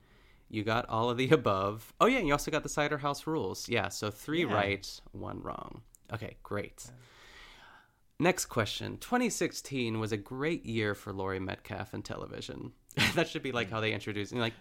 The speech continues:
Speaker 1: "This year was a great year for Laurie Metcalf in television." You know how they say
Speaker 2: Yeah.
Speaker 1: that at award shows. Um,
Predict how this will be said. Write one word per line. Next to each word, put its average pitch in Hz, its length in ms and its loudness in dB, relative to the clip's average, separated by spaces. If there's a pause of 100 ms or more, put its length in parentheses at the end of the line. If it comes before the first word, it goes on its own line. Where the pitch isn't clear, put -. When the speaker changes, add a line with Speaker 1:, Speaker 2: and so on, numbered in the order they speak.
Speaker 1:
"This 214 200 6
year 175 140 10
was 139 160 6
a 135 60 8
great 120 400 6
year 107 180 4
for 110 140 2
Laurie 98 260 4
Metcalf 98 420 0
in 101 120 -2
television." 98 500 -2
You 107 80 0
know 107 60 0
how 110 100 4
they 104 140 0
say 123 180 2
Speaker 2:
Yeah. 107 200 8
Speaker 1:
that 92 160 0 (320)
at 107 80 -4
award 104 280 -2
shows. 104 420 -4
Um, 120 500 2